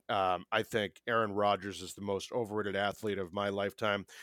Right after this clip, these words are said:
Well, uh, here you go. C M Punk is the most overrated wrestler of my lifetime, okay? The guy, uh, he-, he's, he's a competitor. He's a good in, in-ring performer. Don't get me wrong.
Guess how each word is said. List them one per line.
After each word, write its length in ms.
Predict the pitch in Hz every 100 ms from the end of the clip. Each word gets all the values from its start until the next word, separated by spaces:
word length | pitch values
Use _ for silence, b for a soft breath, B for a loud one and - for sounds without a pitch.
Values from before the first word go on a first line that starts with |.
| B B
Well, 240 | 127 120 -
uh, 60 |
here 280 | 127 127 127
you 80 | 117
go. 220 | 104 92
C 200 | - 143
M 100 | 135
Punk 220 | - 123
is 120 | 107 95
the 80 |
most 240 | 104 104 117
overrated 380 | 110 104 101 92
wrestler 420 | 104 104 104 92
of 80 | 90
my 100 | 90
lifetime, 540 | 87 87 - 95 87
okay? 380 | 95 113 101 95 b b b -
The 80 | 123
guy, 420 | 135 131 127 127
uh, 100 | 131 -
he-, 240 | 131 123
he's, 220 | 135 120 -
he's 180 | 139 107
a 60 |
competitor. 640 | - 127 151 143 139 135 127
He's 160 | 110
a 40 | 101
good 240 | 135 135
in, 140 | 131 135
in-ring 380 | 135 131 131 123
performer. 440 | 120 - 123 120
Don't 160 | 117 113
get 140 | 127
me 80 | 127
wrong. 560 | 117 113 110 110 110